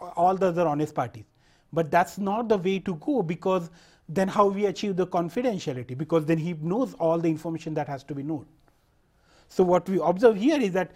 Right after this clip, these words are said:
along with non-equivocation, we also need encryption. So that the idea will be now, rather than doing, uh, r-, just giving the shares,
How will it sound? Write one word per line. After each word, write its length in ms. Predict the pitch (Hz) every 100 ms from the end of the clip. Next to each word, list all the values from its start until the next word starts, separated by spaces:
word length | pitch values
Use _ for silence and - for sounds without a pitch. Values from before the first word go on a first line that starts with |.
| - _ -
along 460 | 165 196 269 285 247
with 200 | 233 180
non-equivocation, 840 | 175 175 180 175 160 160 151 185
we 100 | 185
also 220 | 185 180
need 480 | 220 208 208 175 -
encryption. 540 | 185 180 240 214 - 123 - _ _ _ _ _ _ _ _
So 160 | - 185
that 180 | 190 170
the 80 |
idea 320 | 156 165 202 381
will 160 | 277
be 100 | 190
now, 280 | 175 175 185 - _ -
rather 280 | 165 165 214
than 200 | 214 202
doing, 340 | 185 214 196 170
uh, 220 | 170 160
r-, 340 | 160 175 165 160 156
just 220 | 143 185 151
giving 240 | 190 175
the 80 | 185
shares, 440 | - 254 196 180